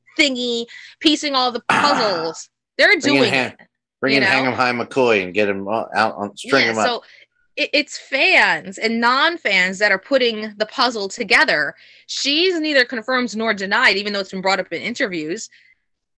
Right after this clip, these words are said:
Speaker 1: The closest it's ever gotten to it was somebody asking her in an interview, "Well, what do you think, wh-, you know, what do you think about them? You know, when you're writing about them?" She's like, "Uh, am I supposed to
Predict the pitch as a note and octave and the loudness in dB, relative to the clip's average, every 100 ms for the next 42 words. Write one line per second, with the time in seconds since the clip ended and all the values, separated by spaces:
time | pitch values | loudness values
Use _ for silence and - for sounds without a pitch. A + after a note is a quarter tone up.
0 | _ _ _ _ _ - G#3+ - - D4 | _ _ _ _ _ -6 -6 -6 0 2
1 | E4+ E4 D4+ C4+ C4 A#3+ A3+ A3+ A3+ - | 2 -6 -6 -4 -2 0 0 0 -2 -2
2 | G#3+ G#3+ - G3 F#3 - A#3 B3+ C4 - | -2 -2 -2 -2 -2 -2 -2 -2 -2 0
3 | G#3 G#3+ A3 G#3+ G3+ G3 F#3+ F#3+ F#3+ F#3 | 0 -2 -10 -6 -4 -4 -6 -8 -12 -10
4 | F#3 F3+ G3 B3+ C4+ C4 A#3+ A#3 - - | -6 -4 -2 0 -2 -2 -4 -4 -10 -16
5 | G3+ G3 G3+ E3+ F#3 F3 - G#3 F#3+ G#3+ | -10 -6 -4 -2 -2 -6 -6 -8 -4 -4
6 | F#3+ G3 F#3 E3+ D#3 G3+ A3+ E3+ E3 _ | -4 -2 0 2 2 2 2 0 -8 _
7 | _ _ _ _ - G3 E3 D3 F3 F3 | _ _ _ _ -6 -2 0 0 -2 -2
8 | D#3+ G3+ C#4 G#3+ F3 G3 E3+ E3 F3 E3+ | 2 2 2 -2 -2 0 -2 -4 -8 -6
9 | D3 - _ _ _ _ _ _ F3+ E3 | -8 -10 _ _ _ _ _ _ 0 0
10 | D3+ E3 D#3+ - D3+ E3 E3+ - A3+ C4 | 0 -4 -4 -6 -8 -8 -8 -8 -6 -8